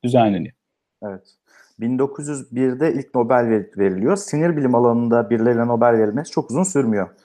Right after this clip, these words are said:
Speaker 2: Bin dokuz yüz altı yılında ilk sinir bilim Nobel'i, e, veriliyor. E, o da alanlarda, e, Golgi, Camillo Golgi, ünlü İtalyan patolog. E,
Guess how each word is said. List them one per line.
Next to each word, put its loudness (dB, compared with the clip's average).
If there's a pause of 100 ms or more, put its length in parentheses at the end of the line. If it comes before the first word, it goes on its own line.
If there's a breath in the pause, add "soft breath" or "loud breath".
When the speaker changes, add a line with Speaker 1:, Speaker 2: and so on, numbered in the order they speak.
(340 soft breath)
Speaker 2:
Bin 2
dokuz 2
yüz -6
altı 4
yılında 0
ilk -8
sinir -2
bilim -4
Nobel'i, 0 (500)
e, 4
veriliyor. 2 (480)
E, 4 (240)
o 2
da 2
alanlarda, 2
e, 2
Golgi, 0
Camillo 0
Golgi, -2 (160)
ünlü -2
İtalyan 0
patolog. -2 (580 soft breath)
E, 2